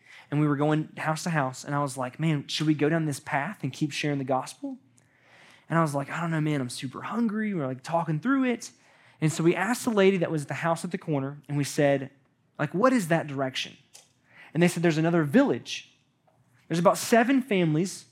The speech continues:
in a village, but it's about thirty minutes walking that direction.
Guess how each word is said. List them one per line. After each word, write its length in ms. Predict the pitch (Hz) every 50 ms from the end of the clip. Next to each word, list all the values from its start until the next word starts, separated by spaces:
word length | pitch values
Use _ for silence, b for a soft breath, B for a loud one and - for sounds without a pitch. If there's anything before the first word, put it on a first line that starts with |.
| _ _
in 120 | - 165 165
a 60 | 160
village, 580 | 143 135 170 214 185 147 135 135 135 - b b b b b -
but 80 | 170
it's 100 | 170 156
about 240 | 170 170 156 - -
thirty 380 | - - - 190 208 220 247 220
minutes 460 | 196 190 185 175 - - - - - _ _ _ _ _ _
walking 540 | - 143 139 151 151 151 143 - 131 127 127
that 160 | 127 117 110
direction. 380 | 127 127 120 113 - - -